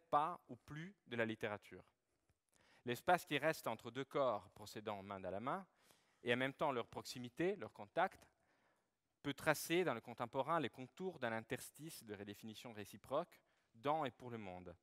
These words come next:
Ceci ne peut avoir lieu aujourd'hui sous aucun dogme avant-gardiste. L'enjeu est trop grand. Il en va de la possibilité de réagir à la fiction et à la représentation en affirmant, au contraire,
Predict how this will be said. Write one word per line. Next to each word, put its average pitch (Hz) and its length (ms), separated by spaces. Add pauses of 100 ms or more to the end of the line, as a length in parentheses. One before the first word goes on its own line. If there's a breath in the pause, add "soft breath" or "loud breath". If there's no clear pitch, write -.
(280)
Ceci 120 240
ne 139 80
peut 175 200
avoir 131 300
lieu 135 160
aujourd'hui 120 480 (360 soft breath)
sous 123 240
aucun 160 280
dogme 123 460
avant-gardiste. 107 760 (480)
L'enjeu 117 300
est 104 60
trop 117 180
grand. 110 320 (720 soft breath)
Il 117 120
en 123 80
va 151 140
de 139 80
la 117 100
possibilité 131 600
de 123 100
réagir 135 520
à 123 40
la 110 80
fiction 139 520
et 120 40
à 107 40
la 104 80
représentation 104 720
en 139 120
affirmant, 113 520
au 117 60
contraire, 131 500